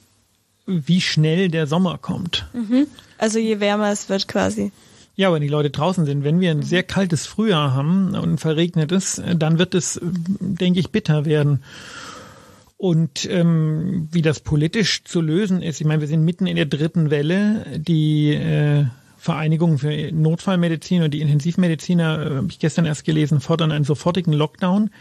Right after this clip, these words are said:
Speaker 1: Die Menschen können nicht mehr. Die Politik ist im Wahljahr, was ja auch nochmal ein Riesenproblem ist, wo du die Leute einfach nicht verärgern kannst.
Speaker 2: Mhm.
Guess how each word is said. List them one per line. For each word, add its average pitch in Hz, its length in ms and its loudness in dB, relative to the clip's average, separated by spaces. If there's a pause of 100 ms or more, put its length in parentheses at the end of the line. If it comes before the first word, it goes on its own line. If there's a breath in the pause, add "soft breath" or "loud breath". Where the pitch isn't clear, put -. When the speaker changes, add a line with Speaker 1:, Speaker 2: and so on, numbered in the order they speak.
(920 loud breath)
Speaker 1:
Die 160 460 2
Menschen 160 500 2
können 160 400 0
nicht 190 240 -2
mehr. 190 220 2
Die 185 80 0
Politik 165 720 -2
ist - 240 -2
im 165 340 0
Wahljahr, 185 880 0
was 156 220 -4
ja 180 160 0
auch 175 140 -4
nochmal 160 340 2
ein 147 80 0
Riesenproblem 170 800 0
ist, 214 120 -2
wo 165 120 2
du 160 100 2
die 156 100 0
Leute 156 360 0
einfach 151 200 -2
nicht 151 200 2
verärgern 180 580 0
kannst. 160 420 0
Speaker 2:
Mhm. 208 360 -2